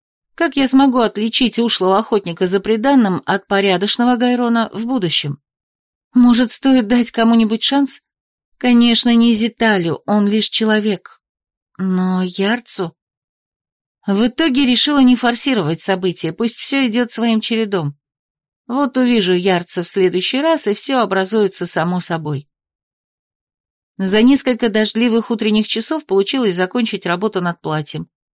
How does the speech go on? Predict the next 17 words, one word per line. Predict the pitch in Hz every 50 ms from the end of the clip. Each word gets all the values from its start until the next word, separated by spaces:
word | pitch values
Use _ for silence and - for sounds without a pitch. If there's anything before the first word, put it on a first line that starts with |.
| _ _ _ _ _ -
Теперь | - 214 196 240 233 226
его | 220 220 220 220
не | 214 214
стыдно | 208 - - 240 247 220 208 185 175
надеть | 175 180 175 180 214 214 214 -
на | 180 175 165
бал. | 165 151 151 147 156 _ _ _ _ _ _ _ _ _ _ -
Я | 226 233 247 233
расшила | 233 240 240 - - 339 330 294
его | 269 262 247 254 254
бабочками, | 220 214 254 240 - 165 151 - - - 247 160 160 160 - _ _ _
ядовитыми | - 208 226 214 208 226 233 233 262 247 - 220 214 214 214
тхимелетами | 208 - - - 240 220 220 220 220 220 247 262 262 262 - 190 185 180
с | 175 -
прекрасными | - 190 190 - 202 220 240 226 - 202 190 190 185
синими | 180 - 214 202 196 185 185 180
крыльями. | - - 170 165 147 143 143 139 143 156 147